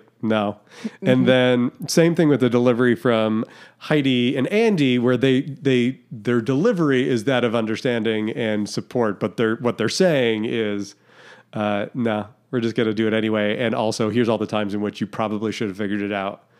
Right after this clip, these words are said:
Speaker 1: but you didn't."
Speaker 2: Right.
Speaker 1: So, yeah, I, uh, I thought it was great. Beck is really funny, but, like, it,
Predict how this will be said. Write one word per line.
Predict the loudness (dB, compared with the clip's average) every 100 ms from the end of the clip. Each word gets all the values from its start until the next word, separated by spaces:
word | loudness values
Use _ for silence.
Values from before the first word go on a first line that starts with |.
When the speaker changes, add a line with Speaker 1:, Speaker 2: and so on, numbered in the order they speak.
| _ _ _
Speaker 1:
but | -2 0 -2
you | -4
didn't." | -4 -10 -18 _ _
Speaker 2:
Right. | -12 -12 _ -20 _ _ _ _ -20 -20 -20 -20 -4
Speaker 1:
So, | 2 4 4 2
yeah, | 4 4 2
I, | 2 4 4 2 -2 0
uh, | 0 2 0 0 -4 -10 _ _ -4
I | 2 4 4 2 2
thought | 2 4
it |
was | 2 2 0 -4 0
great. | 2 2 0 -6 _ -8
Beck | 0 0 0 -2
is | 0 0
really | -2 0 0
funny, | 0 0 0 0
but, | -2
like, | 0 0 2
it, | 0